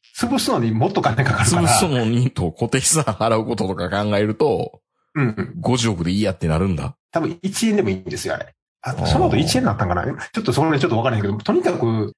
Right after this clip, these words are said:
Speaker 1: できた時の値段から比べてめちゃめちゃ安かったんですよね。
Speaker 2: もうよくわかんないね、お金持ちっていうか、あのー、大きいお金の話は。
Speaker 1: そう。
Speaker 2: 損なのか、
Speaker 1: だから、
Speaker 2: 得なのか。
Speaker 1: おそらくさ-、
Speaker 2: うん。
Speaker 1: 札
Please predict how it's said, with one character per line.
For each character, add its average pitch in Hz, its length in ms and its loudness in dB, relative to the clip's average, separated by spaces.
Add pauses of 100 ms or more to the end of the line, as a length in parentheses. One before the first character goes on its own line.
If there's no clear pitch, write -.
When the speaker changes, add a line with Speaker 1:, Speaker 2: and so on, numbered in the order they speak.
Speaker 1:
で 113 180 -2
き 330 180 -2
た 135 160 2
時 135 240 0
の 110 100 2
値 123 120 2
段 143 240 0
か - 160 -4
ら 117 80 -2
比 123 60 -2
べ 104 100 0
て 95 100 -6
め 104 260 0
ち - 120 -2
ゃ 180 40 4
め 226 120 2
ち - 120 -4
ゃ 277 60 2
安 294 140 -2
か - 80 0
っ - 60 -6
た 175 100 -4
ん - 40 -8
で - 60 -12
す - 60 -12
よ - 60 -14
ね。 123 200 -4 (240)
Speaker 2:
も 71 180 -4
う 73 60 -2
よ - 80 -2
く - 140 -2
わ 139 80 0
か - 140 -2
ん 330 60 -2
な 277 100 0
い 82 80 0
ね、 101 80 2
お 92 100 2
金 90 180 0
持 85 160 2
ち - 160 -4
っ - 40 -8
て - 120 -2
い - 40 2
う 73 40 -2
か、 78 120 0
あ 80 40 0
の 76 100 0
ー、 80 640 0
大 101 60 4
き - 100 -4
い - 40 0
お 104 80 0
金 110 260 0
の 92 100 -2
話 98 400 -2
は。 90 140 0 (220)
Speaker 1:
そ 92 480 -2
う。 - 120 -18
Speaker 2:
損 339 260 2
な 170 140 4
の 196 120 2
か、 - 80 4
Speaker 1:
だ - 20 0
か - 80 4
ら、 285 80 2
Speaker 2:
得 - 80 2
な 196 140 4
の 254 60 0
か。 - 40 -
Speaker 1:
お - 0 -
そ 170 80 0
ら 151 80 -4
く - 60 -20
さ-、 - 20 -20 (480)
Speaker 2:
う 92 100 0
ん。 90 100 2
Speaker 1:
札 85 120 4